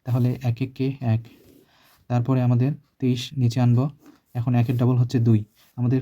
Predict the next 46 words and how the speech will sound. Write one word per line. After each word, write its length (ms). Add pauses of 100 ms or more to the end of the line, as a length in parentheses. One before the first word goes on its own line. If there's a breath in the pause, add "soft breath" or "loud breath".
কাছে 220
আছে 200
কিন্তু 200 (260)
তেইশ। 280 (420)
তাহলে 240 (520 soft breath)
আমাদের 320
এমন 200
সংখ্যা 240
নিতে 220
হবে 180
যাতে 260 (260)
এই 140
সংখ্যাটি 280 (140)
মিলে 220
যায়। 120 (360 soft breath)
তাহলে 200
আমরা 160 (100)
দেখো 200 (220)
এখানে 260
গুণ 160
আছে 140
এক 240
দ্বারা, 200
তাহলে 200
আম-, 120 (100)
তাহলে 200
আমরা 160
যদি 220
এখানে 260
এক, 80 (260)
এক 120
লিখি, 220
এখানে 240
এক 120
লিখি, 160
অর্থাৎ 280
এখানে 220
যদি 140
আবার 220
এক 180
দ্বারা 180
গুণ 160
করি 140
তাহলে 240
কিন্তু 240
একুশে 220